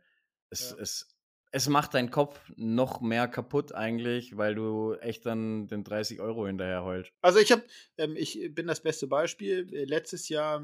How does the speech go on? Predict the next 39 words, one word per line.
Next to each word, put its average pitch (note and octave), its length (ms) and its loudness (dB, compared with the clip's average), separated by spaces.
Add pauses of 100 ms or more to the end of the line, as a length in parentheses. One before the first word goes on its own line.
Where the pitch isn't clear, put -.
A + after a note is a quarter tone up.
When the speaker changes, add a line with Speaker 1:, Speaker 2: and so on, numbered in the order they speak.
(120)
Speaker 2:
in C#3+ 120 -10
der C3+ 100 0
Regionalmeisterschaft D3+ 920 -2
da C#3 160 0
Zweiter D#3+ 460 0
geworden, F3 680 0 (420)
ähm, C3 280 -4
durch C3+ 300 -2
die, C3 340 -6 (100)
wer, B2 560 -4 (300)
äh, - 220 -14
da B2 160 -4
nicht C#3 180 -4
interessant C#3 380 -4
ist, C#3 160 -4
darf C3 140 4
sich - 120 -18
gerne C3 200 -2
mal B2+ 140 -2
die B2 120 -8
erste, C3 500 0
die B2+ 140 -12
erste C3 240 -8
Folge D#3 420 -4
anhören. D#3 580 -6 (420)
Äh, G#2+ 140 0
Speaker 1:
Mhm. G2+ 60 -6
Speaker 2:
der B2+ 140 -4
Dachs - 280 -2
hat C#3+ 160 -8
gekostet, D3+ 580 -4
dann C3 360 -4
wisst C#3 280 -10
ihr E3+ 60 0
das. E3 260 4 (480)
Die C#3+ 120 0
hab C#3 180 6
ich - 240 -4
mit, D#3+ 340 -2